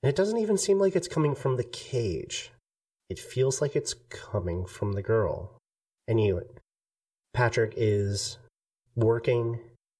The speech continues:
trying to disable this cage. And as he presses down a few buttons simultaneously and tries to get another one of the buttons, like, with his chin on one of the wristwatches, the cage gives off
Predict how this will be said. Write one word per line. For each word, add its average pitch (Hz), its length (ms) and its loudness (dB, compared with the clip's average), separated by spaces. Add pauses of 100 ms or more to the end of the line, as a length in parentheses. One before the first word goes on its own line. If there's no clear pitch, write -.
(260)
trying 120 300 4
to 98 720 4 (220)
disable 113 440 4
this 104 220 2
cage. 90 580 0 (680)
And 107 120 4
as 104 220 4
he 104 640 4 (880)
presses 127 440 2
down 104 460 2 (160)
a - 60 0
few 120 240 0
buttons 113 360 0
simultaneously 107 1160 2
and 95 240 0
tries 104 320 0
to 98 440 0 (120)
get 104 160 0
another 104 380 2
one 101 180 2
of 95 120 0
the 110 60 0
buttons, 95 360 -2
like, 95 120 0
with 110 120 0
his - 180 0
chin 110 400 2
on 101 180 2
one 104 140 2
of 101 60 4
the 98 80 6
wristwatches, 113 880 2 (640)
the 117 100 2
cage 139 400 0 (400)
gives 131 240 4
off 120 320 4